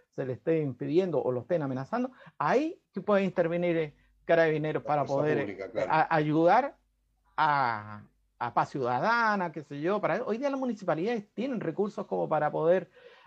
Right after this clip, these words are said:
Speaker 1: hacer todas estas cosas de los patrullos y empezar a darle una obligación. A lo mejor es un ingreso que pueda tener el municipio también, que no, a no a un costo muy alto, pero un ingreso que para poder mantener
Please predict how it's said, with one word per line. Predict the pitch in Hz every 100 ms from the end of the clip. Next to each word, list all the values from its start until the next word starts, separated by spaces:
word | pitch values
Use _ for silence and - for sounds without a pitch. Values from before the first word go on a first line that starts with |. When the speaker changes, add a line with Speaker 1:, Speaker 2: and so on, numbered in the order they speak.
| -
Speaker 1:
hacer | 147 - -
todas | 165
estas | -
cosas | 143 143 143 127
de | 143
los | 139
patrullos | - 139 160 190 -
y | - 156
empezar | 170 156 160 220
a | 233
darle | 208 226 233
una | 214 190
obligación. | 160 156 147 247 160
A |
lo | 131
mejor | 143 - 202 208 _ _
es | 165 196
un | 196
ingreso | 170 160 196 208
que | 170
pueda | 143 170 156
tener | 151 165
el | 151
municipio | 143 131 123 254 254 254
también, | 208 196 226 262 - _ _
que | -
no, | 151 147 -
a | 123
no | 135
a | 156
un | 160
costo | - 180 202
muy | 208 202
alto, | 202 247
pero | 190 139
un | 143
ingreso | 131 131 151 196
que | 151
para | 135 131
poder | 117 139
mantener | 170 151 - 135 185 220